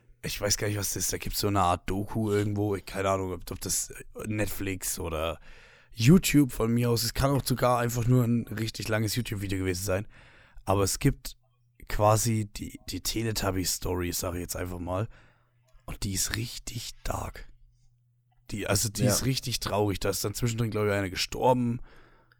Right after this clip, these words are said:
Speaker 1: Und manche sind rausgeflogen. Dann sind <laughs> irgendwelche Schauspieler von denen Alkoholiker oder sowas geworden. Also, äh, das müsste mal jemand, irgendjemand müsste das mal raussuchen, sag ich jetzt mal. Und die, ohne Scheiß, das ist einfach die Story, wie Teletubbies damals entstanden und gemacht wurde. Und die ist einfach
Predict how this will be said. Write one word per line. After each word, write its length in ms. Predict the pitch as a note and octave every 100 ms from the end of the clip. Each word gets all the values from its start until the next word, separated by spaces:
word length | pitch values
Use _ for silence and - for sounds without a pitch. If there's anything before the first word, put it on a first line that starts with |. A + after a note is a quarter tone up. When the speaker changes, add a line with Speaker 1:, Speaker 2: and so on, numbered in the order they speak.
| -
Speaker 1:
Und 460 | F#2+ F#2 F#2 F#2 F#2
manche 300 | F#2+ G#2 G#2+
sind 140 | A#2+
rausgeflogen. 840 | A2 G#2 A#2 - A2 - G#2+ G#2
Dann 100 | G2+
sind 180 | F#2 G2
<laughs> 80 | F#2+
irgendwelche 400 | A2+ A2 G#2+ G#2
Schauspieler 420 | G2+ G#2 G2+ G#2
von 120 | G2 G2
denen 180 | G2+
Alkoholiker 680 | F#2+ G2 F#2+ G2+ A#2+ A#2+ G#2+
oder 140 | G2+ G2+
sowas 260 | G#2 G2
geworden. 340 | - G2+ G2+ G#2 - - -
Also, 240 | - G2+ G2+ - - - -
äh, 220 | F#2+ F#2+
das 280 | - G2 -
müsste 580 | F#2 F#2 F2+ A2+ - A2
mal 180 | G#2+ G#2
jemand, 260 | G2+ G#2
irgendjemand 400 | A#2+ C#3 C3 A2
müsste 180 | A2 -
das 100 | G#2
mal 120 | G#2
raussuchen, 400 | G2 G#2+ - G2+
sag 140 | F#2 F2+
ich 40 |
jetzt 140 | E2+ -
mal. 180 | F2+ - - _ _ _ - _
Und 220 | - G2+ C3
die, 140 | C#3 - -
ohne 220 | A2+ D#3
Scheiß, 360 | D#3 C3+ A#2 -
das 140 | G#2 A#2
ist 180 | - B2+
einfach 200 | C3 C#3
die 120 | C3+
Story, 440 | - B2+ C3 D3
wie 120 | B2+
Teletubbies 600 | A2+ B2+ C3+ A2 G2+ G2+
damals 300 | - G2+ G2+
entstanden 460 | G2+ G2 - B2 B2+
und 100 | A2+
gemacht 320 | G#2+ A2 A2+
wurde. 220 | G#2 F#2
Und 120 | F#2 A2
die 60 |
ist 140 | A2 -
einfach 280 | F#2+ G#2